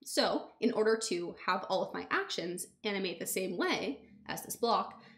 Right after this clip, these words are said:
I need to turn off the animate property on each of my actions. And now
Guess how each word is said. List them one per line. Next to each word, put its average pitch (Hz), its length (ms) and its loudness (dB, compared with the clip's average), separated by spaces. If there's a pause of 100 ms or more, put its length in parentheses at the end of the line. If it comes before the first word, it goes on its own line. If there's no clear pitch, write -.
I 214 60 4
need 233 120 4
to 254 160 0
turn 269 540 0
off 196 360 0
the 190 280 -4
animate 180 460 -4 (560)
property 226 720 -2 (400)
on 220 380 6
each 214 140 -2
of 165 100 -2
my 170 220 -4
actions. - 760 0 (300)
And 202 180 2
now 339 540 2